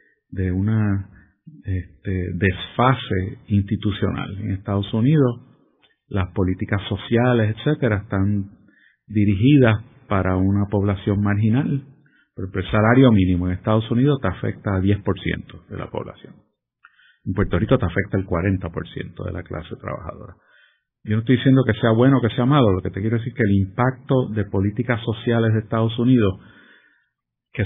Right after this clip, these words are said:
son las que, en las que hemos delegado la innovación social en Puerto Rico, este, a partir de los años setenta,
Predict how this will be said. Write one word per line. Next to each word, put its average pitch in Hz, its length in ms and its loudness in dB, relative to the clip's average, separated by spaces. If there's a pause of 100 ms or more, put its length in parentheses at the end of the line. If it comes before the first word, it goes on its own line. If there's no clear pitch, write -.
son 127 200 6
las 120 260 2
que, - 680 -2
en 101 160 2
las 98 220 0
que 104 160 2
hemos 127 280 6 (420)
delegado 104 760 2 (300)
la 92 160 -4
innovación 92 680 0 (100)
social 110 440 -2
en 101 160 -4
Puerto 101 300 -6
Rico, 120 380 -4 (800)
este, 98 340 -4
a 92 60 -2
partir 92 360 -4
de 107 100 2
los 101 200 -2
años 101 360 0
setenta, 92 520 -6